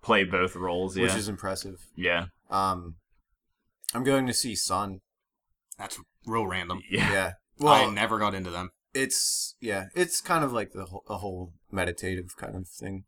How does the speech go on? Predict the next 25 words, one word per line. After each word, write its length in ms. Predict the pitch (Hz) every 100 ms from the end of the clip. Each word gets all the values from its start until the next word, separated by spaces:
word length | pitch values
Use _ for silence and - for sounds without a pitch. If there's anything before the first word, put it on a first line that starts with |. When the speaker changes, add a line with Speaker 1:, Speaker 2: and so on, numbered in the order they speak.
| -
Speaker 2:
I 80 | 104
suppose. 480 | - - 101 101 -
Speaker 3:
In 180 | 113
Pittsburgh? 420 | - - - 135 160 _ _ _
Speaker 2:
Yeah. 180 | 101 82 - _ _ -
Speaker 3:
Who 80 | 117
are 40 |
they 120 | 101
with? 280 | 95 87 - -
Any 120 | 92
major? 320 | 90 90 101 - -
Speaker 2:
Um, 760 | 117 123 123 123 123 117 107 - _
I 60 | -
think 180 | 143 143
they're 80 |
called 260 | - 120 95
Big 220 | 95 92
Brave. 280 | 90 92 98 - _ 95
I 60 |
don't, 20 | 92 62
Speaker 3:
I 80 | 101
Speaker 2:
I 40 | 101
didn't 20 |
Speaker 3:
don't 80 |
know. 80 | 92